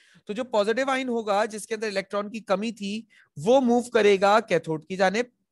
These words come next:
और वो जाकर उन्हीं दोनों इलेक्ट्रॉन्स को एक्सेप्ट करेगा जो क्लोरीन से निकल कर आए हैं,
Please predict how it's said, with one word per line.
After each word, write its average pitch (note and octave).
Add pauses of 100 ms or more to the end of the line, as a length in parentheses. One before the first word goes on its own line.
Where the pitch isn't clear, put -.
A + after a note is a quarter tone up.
(880)
और G3+
वो B3+
जाकर A#3+
उन्हीं B3
दोनों B3+
इलेक्ट्रॉन्स A3+
को A#3
एक्सेप्ट G3
करेगा G#3
जो G#3+
क्लोरीन G3+
से G3+
निकल D3+
कर D#3
आए F3
हैं, E3+